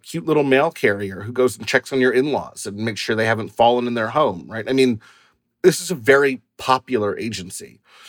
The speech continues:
And so if you expand the federal government services into banking, if you expand the federal government services into, um, electric vehicle charging or, or other things that are called, quote unquote, non-postal activities, then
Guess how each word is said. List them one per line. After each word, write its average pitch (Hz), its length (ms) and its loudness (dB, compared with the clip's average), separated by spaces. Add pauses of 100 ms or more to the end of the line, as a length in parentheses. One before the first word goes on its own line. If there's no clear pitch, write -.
(140)
And 131 100 2
so 131 300 4
if 117 160 -4
you 123 140 0
expand 135 680 2
the 127 140 -8
federal 117 320 0
government 113 340 -2
services 117 460 -4
into 110 240 -6
banking, 104 560 -6
if 101 100 -20
you 113 80 -8
expand 127 380 -4
the 127 60 -4
federal 120 280 -4
government 110 320 -2
services 104 580 -6
into, 101 680 -8 (500)
um, 90 380 -2 (180)
electric 104 440 -2
vehicle 107 440 -2
charging 101 640 -2
or, 107 240 -4
or 104 380 -2
other 117 180 0
things 107 240 -4
that 95 80 -12
are 101 60 -8
called, 98 420 -2
quote 104 140 -2
unquote, 98 360 -4 (400)
non-postal 107 1000 -2
activities, 92 800 -4 (500)
then 139 560 2